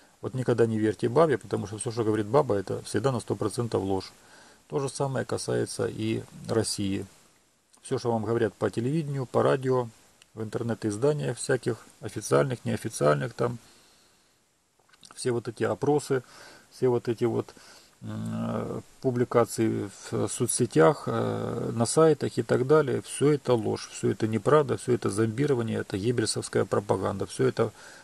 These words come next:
выдумано, придумано, и, м, всё это извращено с точностью до наоборот. Никаких у нас тут укрофашистов, укронацистов нет, никогда не было и не будет. Вот. И мой рыжий кот, он просто кот, а не какой-то там,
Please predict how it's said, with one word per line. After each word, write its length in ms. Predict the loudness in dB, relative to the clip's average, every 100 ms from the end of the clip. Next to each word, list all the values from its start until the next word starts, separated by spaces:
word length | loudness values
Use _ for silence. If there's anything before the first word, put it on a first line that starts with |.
| -14
выдумано, 580 | -2 0 2 0 0 -2
придумано, 640 | 0 0 0 0 0 0 0
и, 340 | 0 0 -2 -4 -16 -20 -20 -14
м, 220 | -8 -8
всё 160 | -2 0
это 140 | 2 0
извращено 760 | 2 0 0 -2 0 0 -2
с 60 | 0
точностью 460 | -2 -2 -4 -4
до 140 | 0 2
наоборот. 540 | 4 4 4 2 -2 -8 -20 _ -20 -20 -20 -20 _
Никаких 480 | -8 -4 -2 0 -2
у 60 | 0
нас 140 | -2
тут 220 | -2 -4
укрофашистов, 720 | 0 0 0 0 0 0 0
укронацистов 680 | 0 2 0 0 -2 -2 0
нет, 200 | 0 -2
никогда 320 | -2 -2 0 0
не 140 | -2
было 180 | 0 0
и 100 | 0
не 120 | -2
будет. 380 | -4 -4 -6 -8 -16
Вот. 380 | -8 -4 -2 -2 -2
И 100 | 0
мой 220 | 2 2
рыжий 260 | 2 0 -2
кот, 300 | 2 2 2
он 140 | -2
просто 320 | 0 0 2 -2
кот, 380 | 2 2 2 0
а 140 | 2 2
не 220 | 2 -2
какой-то 440 | -2 2 2 2
там, 280 | 4 4 2